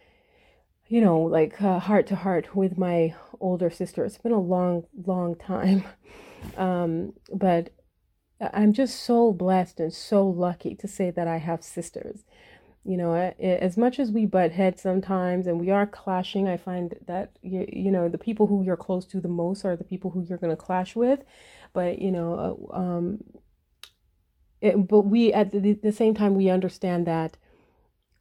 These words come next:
we're having an internal battle, and we kinda have to watch how we take it out on other people and how we take it out on ourselves. Like, right now is not the time to be so hard on yourself about a lot of things. And it's a time to forgive yourself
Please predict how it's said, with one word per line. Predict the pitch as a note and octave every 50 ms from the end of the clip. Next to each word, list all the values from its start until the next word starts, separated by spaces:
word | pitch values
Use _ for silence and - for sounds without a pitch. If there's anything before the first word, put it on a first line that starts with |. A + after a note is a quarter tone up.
| _ _ _
we're | - G3 F#3 G#3 G3+ F3+
having | F3 G3 G3 F#3 F#3 F#3+ F#3
an | F3+ F3
internal | E3+ F3 - - - G#3 G3+ G#3 G#3 G#3
battle, | G3+ - G3+ G3 G3 G3 G#3 G3+ G#3 G#3 G#3+ G#3 - _ _ _ _ _ _ _ _ _ _
and | - F3+ F3 F3 E3+ E3+ E3 E3 D#3+
we | F3 F#3
kinda | F#3 - F#3+ F#3+ F#3+
have | F#3 F#3+ F3+ -
to | - F#3
watch | E3+ D#3+ F3 E3+ E3 E3 E3 E3 - -
how | F3+ E3+ E3
we | E3 E3
take | E3 - - G3 F3+ - -
it | F3
out | E3+ D#3+ D#3+ D#3 D3+ -
on | - E3+ E3 D#3+
other | - E3 E3 E3+ D#3+
people | D#3+ - - - F3+ E3+ - - F3 D#3+ D#3+ F3 E3+ _ _ _ _ _ _ _ _ _ _ _ _ _ _ _ _ - - _
and | - B3 B3+ C#4 C4+ A#3+
how | A3+ G3+
we | F#3+ F#3+
take | F#3+ - F3+ E3 -
it | F3+
out | E3 D#3+ D#3+
on | D#3 D#3+
ourselves. | D#3+ D3+ - - D#3+ C#3+ D#3 -
Like, | - D#3+ - -
right | G3 G3 G3+
now | G3+ G3 F#3+ F#3
is | E3+ E3+
not | F3+ F3 F3+ F3+ - -
the | G3
time | - - F#3+ F3+ F3
to | - F3+
be | E3+ - F3 E3+ E3+ - _ _ - - _ _ _
so | - - - - - - G3+ F#3 F#3
hard | F3+ D#3+ E3+ F3 F3+ F3
on | E3+ E3 E3+
yourself | E3 E3 E3 - - E3+ D#3+ E3 - F#3 - _ _ _ _ _ - - - -
about | F3 E3+ E3+ E3+ E3
a |
lot | E3 E3 D#3+ D#3+ D#3+
of | E3
things. | - - - - G#3+ G#3+ G#3
And | - D#3+ F3
it's | F3+ - -
a | F#3+
time | - - G3+ F#3 F#3 F#3+
to | G3 - F#3+
forgive | F#3 - - E3 - - G3 F#3+
yourself | G3+ F#3+ F3 - - G3 F3+ - -